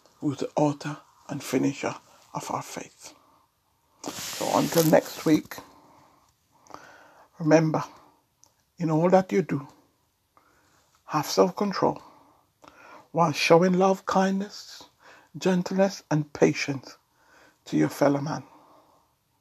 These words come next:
And as you walk on the roads of life, the Lord himself will cause the very people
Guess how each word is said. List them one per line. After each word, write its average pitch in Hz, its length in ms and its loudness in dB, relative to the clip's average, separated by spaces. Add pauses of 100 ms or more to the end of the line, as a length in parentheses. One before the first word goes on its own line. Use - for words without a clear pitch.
(600)
And 147 140 -2
as 147 200 -2
you 151 80 -4
walk 165 420 2
on 185 100 2
the 180 80 2
roads 180 300 4
of 175 140 0
life, 156 460 -4 (1900)
the 160 80 -4
Lord 170 340 8
himself 180 840 0 (1300)
will 147 80 -4
cause - 340 -2
the 156 80 -2
very 156 300 4
people 185 540 -2